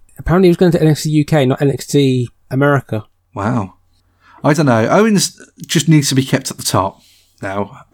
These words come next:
Speaker 2: because he's, he's, he's another one that's great on the mic.
Speaker 1: Yeah.
Speaker 2: Like,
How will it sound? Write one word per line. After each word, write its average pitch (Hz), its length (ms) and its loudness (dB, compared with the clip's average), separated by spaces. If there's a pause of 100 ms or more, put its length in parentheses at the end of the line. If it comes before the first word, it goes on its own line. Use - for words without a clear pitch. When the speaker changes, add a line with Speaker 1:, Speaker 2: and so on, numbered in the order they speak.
(140)
Speaker 2:
because - 260 -2
he's, 247 140 0
he's, 214 340 -2
he's 208 160 4
another 240 220 2
one 214 100 2
that's 156 100 -6
great 190 240 0
on 156 100 0
the 143 60 2
mic. 143 420 -2 (320)
Speaker 1:
Yeah. 151 120 0
Speaker 2:
Like, 135 200 0